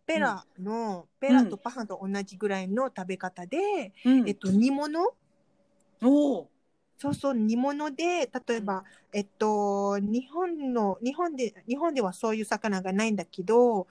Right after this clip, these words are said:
Speaker 2: うん。
Speaker 1: あの、まあ、近いのは白身魚？
Speaker 2: うん。
Speaker 1: タラとか。
Speaker 2: うん。
Speaker 1: タラ、タラと、えっと、レモングラスと、えっと、
Speaker 2: うん。
Speaker 1: レッドチリと、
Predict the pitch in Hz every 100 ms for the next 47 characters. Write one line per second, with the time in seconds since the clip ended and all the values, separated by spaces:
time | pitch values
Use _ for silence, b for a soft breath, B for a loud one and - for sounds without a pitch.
0 | 220 240 214 180 190 196 190 190 185 226
1 | 285 233 175 - 233 392 415 269 208 175
2 | 170 - - - - 214 247 269 285 302
3 | 294 180 160 165 233 403 _ _ 220 247
4 | 285 240 240 - 131 - _ _ _ -
5 | 220 - - _ _ 214 _ 311 294 269
6 | _ _ 302 311 311 _ 370 415 - b
7 | b b 214 220 _ 226 220 214 220 233
8 | 262 269 277 254 214 - 262 226 - b
9 | b b 202 214 190 214 202 202 196 196
10 | 196 196 196 214 240 277 269 277 233 202
11 | 247 214 156